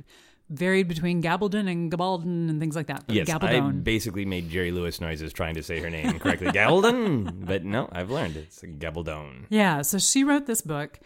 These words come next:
Speaker 1: um, which then became a series. There's now eight books in that series, I think, and some spin-off books and series. And it has jumped into, um, <laughs> I was gonna say jumped into public consciousness,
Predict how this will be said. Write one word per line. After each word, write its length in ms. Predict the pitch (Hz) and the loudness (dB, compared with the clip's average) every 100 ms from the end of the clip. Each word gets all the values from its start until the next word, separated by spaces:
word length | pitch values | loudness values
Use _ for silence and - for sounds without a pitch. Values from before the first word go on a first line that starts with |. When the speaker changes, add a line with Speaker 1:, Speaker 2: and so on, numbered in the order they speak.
| - _ - | -20 _ -4
Speaker 1:
um, 360 | 160 151 151 | -2 0 0
which 240 | 156 165 - | 0 -2 -4
then 320 | 160 156 160 | -2 2 0
became 320 | 160 170 151 | 0 -2 -2
a 40 | 151 | 0
series. 480 | - 226 202 190 | 0 2 2 0
There's 240 | 170 160 156 | -2 -4 -2
now 160 | 151 - | -4 -2
eight 180 | 214 - | -4 0
books 240 | 208 208 | -2 -2
in 180 | 180 160 | -2 0
that 260 | 151 151 - | 0 -4 -2
series, 520 | - 151 151 156 147 | -2 -2 -2 -4 -6
I 100 | 156 | -8
think, 340 | 156 151 160 - - - - | -4 -4 -6 -14 -20 -20 -8
and 580 | 180 160 151 147 147 147 | -2 0 0 -2 -2 -2
some 140 | 165 | -2
spin-off 720 | 151 - _ - 294 254 240 - | -2 -4 _ 2 4 6 4 0
books 360 | 190 214 - | -2 -2 0
and 120 | 202 | -2
series. 600 | 190 180 165 165 165 160 - - _ _ _ _ _ - | 0 0 0 0 0 -4 -6 -20 _ _ _ _ _ 0
And 380 | 247 196 170 175 | 2 4 2 0
it 160 | 180 | -2
has 260 | 175 160 - 185 | -2 -2 -4 -4
jumped 360 | 143 208 233 - | 0 2 2 2
into, 680 | 185 185 - 170 160 156 156 | -2 0 -2 -2 -2 -2 -4
um, 460 | 147 139 135 139 - _ | -6 -8 -8 -10 -12 _
<laughs> 180 | _ - | _ -20
I 40 | - - | -16 -8
was 120 | - | -6
gonna 120 | 185 | -6
say 140 | 170 165 | -8 -6
jumped 260 | 160 151 | -6 -6
into 140 | 147 139 | -8 -6
public 300 | - 139 143 | -6 -6 -8
consciousness, 540 | 143 139 139 147 139 | -6 -6 -4 -6 -6